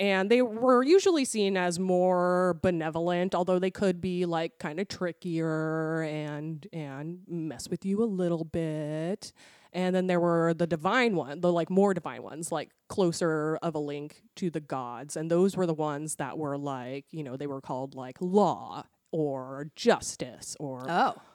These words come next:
Speaker 1: or truth, like, those ones,
Speaker 2: Okay,
Speaker 1: right?
Speaker 2: so, like, <laughs> I feel like this is, like, like, the major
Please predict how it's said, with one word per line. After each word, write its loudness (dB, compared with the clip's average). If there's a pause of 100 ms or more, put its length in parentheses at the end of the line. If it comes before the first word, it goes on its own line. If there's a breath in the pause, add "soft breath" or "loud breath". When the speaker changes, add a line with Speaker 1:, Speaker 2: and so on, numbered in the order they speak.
(120)
Speaker 1:
or -8 (240 soft breath)
truth, 2 (260)
like, -8
those 4
ones, -14
Speaker 2:
Okay, 2
Speaker 1:
right? -4
Speaker 2:
so, 4
like, 4 (160)
<laughs> -2
I 4
feel 2
like -2
this -6
is, -8
like, -2 (560 soft breath)
like, -8
the 0
major -2